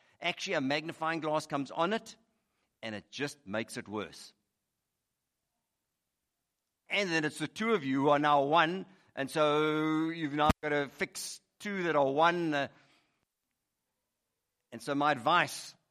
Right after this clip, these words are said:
for anybody here who's not married, get your ribbon clean before you get married. I felt God say that so clearly.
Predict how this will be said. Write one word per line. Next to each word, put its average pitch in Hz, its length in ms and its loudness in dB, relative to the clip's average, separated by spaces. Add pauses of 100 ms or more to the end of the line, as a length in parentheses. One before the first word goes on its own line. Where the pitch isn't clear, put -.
for 147 80 -12
anybody 170 400 -2
here 156 160 2
who's 135 140 -4
not 151 260 2
married, 101 400 -4 (2500)
get 143 240 -8
your 165 100 0
ribbon 156 380 2
clean 139 540 -4 (1500)
before 135 400 -2
you 123 140 -2
get 98 220 -10
married. 78 340 -14 (1400)
I - 60 -16
felt 123 280 -6
God 127 260 0
say 127 160 -4
that 113 180 -6
so 127 180 -2
clearly. 104 460 -10